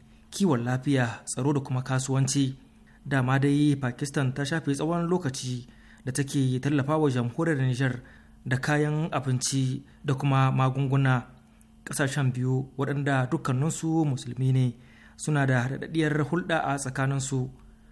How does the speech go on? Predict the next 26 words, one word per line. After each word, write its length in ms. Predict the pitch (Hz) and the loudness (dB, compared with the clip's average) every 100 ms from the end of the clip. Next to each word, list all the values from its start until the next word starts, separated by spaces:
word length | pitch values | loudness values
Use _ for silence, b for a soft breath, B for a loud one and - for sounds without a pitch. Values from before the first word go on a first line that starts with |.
| B B | B B
A 80 | 113 | -6
fannin 560 | 139 139 139 131 123 131 | 0 0 2 0 -2 -4
ƙasa 240 | - 151 | -4 -2
da 80 | 127 | -2
ƙasa, 360 | 127 135 151 139 | -2 -2 0 0
ƙasashen 460 | - 139 131 131 127 | -2 -2 -2 -2 0
biyu 260 | 127 127 | 0 0
duka 320 | 139 - 135 127 | -2 -2 -2 0
mambobi 520 | 147 160 170 160 170 | 0 2 2 2 2
ne 260 | 135 131 B B B B | 2 0 B B B B
na 180 | 135 135 | 0 0
ƙungiyar 560 | 135 151 131 135 131 135 | 2 0 2 2 2 0
ƙasashen 400 | 139 127 175 165 | 0 -2 0 -2
musulmi 460 | 131 123 120 135 131 | -2 -2 -2 0 0
ta 140 | 135 135 | -2 -2
O 80 | 135 | -2
I 140 | 135 | -2
C 380 | 127 135 131 127 B B B B | -2 -2 -2 -4 B B B B
da 60 | 131 | -8
kuma 220 | 135 139 | -2 -2
wasu 280 | 135 151 143 | 0 0 -2
ƙungiyoyi 600 | 143 156 139 143 143 143 | 0 -2 2 2 2 0
na 160 | 139 131 | 2 0
ƙasa 280 | 131 - 139 | 0 -2 -2
da 80 | 135 | 0
ƙasa. 460 | 131 - 131 123 | -2 0 0 -2